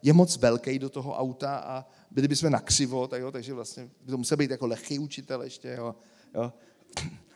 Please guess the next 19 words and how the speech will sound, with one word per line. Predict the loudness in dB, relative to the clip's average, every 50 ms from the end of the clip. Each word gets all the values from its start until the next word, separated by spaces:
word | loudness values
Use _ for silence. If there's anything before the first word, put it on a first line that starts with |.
| _ _ 8
Ale | 10 12 12 12
nevíme, | 10 8 4 4 4 4 4 4
jo, | 4 2 2 0
to | 0
je | 0 0
vlastně | 0 0 -2 -2 -4 -2
věc, | -2 -2 -2
kterou | -2 -2 0 0 2
jako | 0 0 0 -2
furt, | 0 4 6 6 6 6 4
furt | -8 -4 -4 -4 -4 -6
se | -12 -8
tak | -4 -2 -2 -2
jako | -2 -2 -2 0
ve | 2 2
mně | 2 2 2
mele, | 0 4 4 6 6 6 4 2 0 -4 -16 -20 -8 -2
protože | 0 2 4 6 4 6 4
s-, | 4 0 0 -4 -18 -20